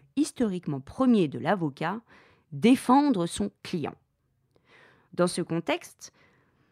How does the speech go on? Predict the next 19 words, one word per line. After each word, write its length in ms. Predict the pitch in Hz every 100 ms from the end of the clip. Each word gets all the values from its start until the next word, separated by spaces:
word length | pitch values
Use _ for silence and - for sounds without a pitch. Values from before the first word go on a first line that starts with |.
| _ _ _ 147
le 60 |
travail 380 | - 220 240 233
de 120 | 156
thèse 520 | 151 240 359 220 151 - _ _ _ _ 190
invite 520 | 220 214 294 - 147
prioritairement 1000 | - - 302 220 180 - 170 208 339 -
à 120 | 175
s'interroger 680 | 175 269 262 240 240 233 294
sur 200 | - 202
la 120 | 180
fonction 580 | 175 - 311 - - 277
sociale 600 | - 226 - - 247 185
de 100 | 165
l'avocat 640 | 160 151 143 143 147 139 - - _ -
dans 300 | 147 330 359
le 120 | 240
système 520 | - 180 - 147 139
de 100 | 147
droit, 340 | 165 240 330